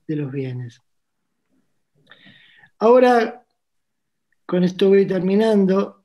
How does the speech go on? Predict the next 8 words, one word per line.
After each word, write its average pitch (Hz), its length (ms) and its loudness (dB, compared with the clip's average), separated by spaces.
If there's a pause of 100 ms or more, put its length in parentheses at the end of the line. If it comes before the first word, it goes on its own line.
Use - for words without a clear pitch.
em, 170 540 -2 (1900)
este 254 380 2
proyecto 208 640 2
de 196 100 2
Jesús 202 360 0
necesita 190 560 0
ser 196 240 0
politizado, 170 1000 -2